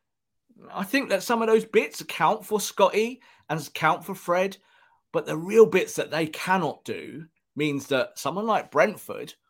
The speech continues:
will kill you in that part of the park, get the ball to Tony,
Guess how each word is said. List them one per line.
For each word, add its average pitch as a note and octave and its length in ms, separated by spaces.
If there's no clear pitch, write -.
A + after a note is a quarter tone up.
will G#2 180
kill C4+ 300
you C3 180
in G#2+ 80
that - 160
part G#2 220
of - 60
the G2 60
park, - 480
get - 160
the G#2 60
ball E3 300
to A3 120
Tony, D#3+ 600